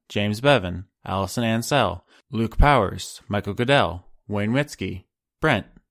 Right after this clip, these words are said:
Jason, Sarah Hanley, Neil, Melissa Booker, Keith Snyder, Esther, Cameron Abbas, Ariel Badger Release,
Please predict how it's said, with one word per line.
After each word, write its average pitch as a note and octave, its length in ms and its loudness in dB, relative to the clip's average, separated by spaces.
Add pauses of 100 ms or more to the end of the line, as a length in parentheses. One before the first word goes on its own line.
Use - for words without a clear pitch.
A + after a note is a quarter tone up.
(120)
Jason, A2+ 520 -4 (340)
Sarah G2+ 380 -2
Hanley, G#2 540 -4 (340)
Neil, A2+ 480 -2 (180)
Melissa G#2 380 -6
Booker, G2+ 460 -4 (140)
Keith - 280 -10
Snyder, C#3 560 -2 (280)
Esther, D3+ 580 -4 (160)
Cameron G#2 400 -2
Abbas, G#2 560 -4 (180)
Ariel G#2 380 -2
Badger G#2 400 -2
Release, C#3+ 560 -6